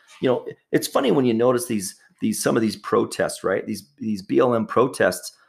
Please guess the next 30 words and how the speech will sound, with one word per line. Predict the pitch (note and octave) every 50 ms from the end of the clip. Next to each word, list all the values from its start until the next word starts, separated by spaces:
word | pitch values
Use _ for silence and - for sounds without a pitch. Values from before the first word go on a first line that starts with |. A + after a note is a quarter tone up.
| _ _
Who | - B3+ F#4 G4
are |
the | F#4+ -
people | - - - A#3 A3+ - G3+
that | D#3 C3+
are | C3
out | B2+ A#2+ - -
screaming | - - - - A#2+ B2 C#3 C#3+ C3 A2+
the | F#2+ F2+
most? | F#2 A2+ C#3+ D3+ - - - - - - _ _ _ _ _ _ _ _ _ _ _ _ _ _ _ _
B | - G#3 C4
L | B3 F#3 F3
M, | F3+ F3 C#3
Black | - B2 - D3+ - -
Lives | E3+ D#3+ C#3+ C3
Matter. | C#3 D3 C#3 C#3 B2 G#2+ - - - - - _ _ _ _ _ _ _ _ _ _ _ _ _ _ _ _ _ _ _ _ _ _ _ _ _ _ _ _ _ _ _
Most, | - C4 G#4 A#4+ - - - -
half | - - - - A4+ -
of | C#4 A3+
them | A3 G#3+
aren't | A3 A#3 A3 A3
even | A3+ G#3+
black. | - C#4+ D#4+ G4+ G#4+ G#4+ - - -
They're | D#3 C#3+
white | C#3 C3+ C#3+ G#3+ C#4+ C#4
people | - - G#3 F3 D3 C3+
that | C3 C3
are | C3 C3
out | B2 - -
screaming | - - - - - - C#3+ D#3+ A3 C#4+ D#4 A#3+ C#3+ A2 G2 G2 A#2 D3+ E3 -